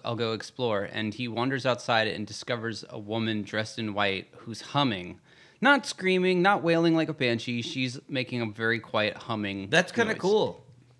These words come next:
Speaker 2: I thought that part was kinda cool.
Speaker 1: Why? Because it subverts expectations?
Speaker 2: Well, it's, it, exactly. It's subvert-, exactly what you said. And, and, like,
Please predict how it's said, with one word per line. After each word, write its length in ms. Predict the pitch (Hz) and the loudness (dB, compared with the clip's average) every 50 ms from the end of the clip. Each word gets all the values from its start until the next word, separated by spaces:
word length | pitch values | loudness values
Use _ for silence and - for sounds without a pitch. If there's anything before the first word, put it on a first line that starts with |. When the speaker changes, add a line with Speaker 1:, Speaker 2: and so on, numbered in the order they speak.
| _ _ _ _ _ | _ _ _ _ _
Speaker 2:
I 120 | - 127 151 | 0 0 0
thought 180 | - 180 165 | 0 0 0
that 140 | 175 185 180 | 2 2 2
part 120 | 170 160 147 | 2 0 -2
was 120 | 135 123 | -2 -2
kinda 180 | - 131 117 110 | -4 -4 -6 -6
cool. 320 | - - 107 92 62 - - | -6 -6 -8 -8 -8 -6 0
Speaker 1:
Why? 180 | - 135 127 120 | 4 6 6 6
Because 340 | 117 123 120 - 127 110 104 | 4 2 -2 -2 -2 -2 0
it 240 | 117 113 - - | 0 -2 -2 -4
subverts 440 | - - - 120 113 117 117 - - | -12 -10 -10 -6 -4 -4 -4 -4 -4
expectations? 760 | 127 117 - - - 113 - - 113 117 123 180 180 180 180 - | -8 -8 -8 -10 -12 -10 -8 -6 -6 -4 -4 -2 -2 -4 -2 0
Speaker 2:
Well, 160 | 160 180 185 | 0 0 2
it's, 240 | 170 156 139 - - | 2 0 -2 -6 -8
it, 240 | 180 - 151 131 - | -12 -12 -14 -12 -10
exactly. 480 | - 160 127 147 151 135 - 120 113 101 117 | -8 -6 -2 -2 -2 -2 -2 -4 -6 -6 -6
It's 200 | 113 110 - - | -6 -8 -8 -8
subvert-, 360 | - 90 127 131 139 135 - | -6 -4 -4 -6 -6 -6 -6
exactly 680 | - 123 - - 113 95 127 113 101 - 113 110 110 107 | -6 -6 -6 -4 -2 0 0 0 0 -2 -4 -4 -4 -4
what 140 | 92 95 95 | -4 -4 -6
you 60 | 101 | -6
said. 260 | 92 - 123 107 87 90 - | -4 -4 -4 -4 -4 -6 -8
And, 180 | 110 107 107 | -8 -8 -8
and, 180 | 101 98 101 101 | -8 -8 -10 -8
like, 280 | 101 98 98 87 - | -8 -8 -8 -10 -12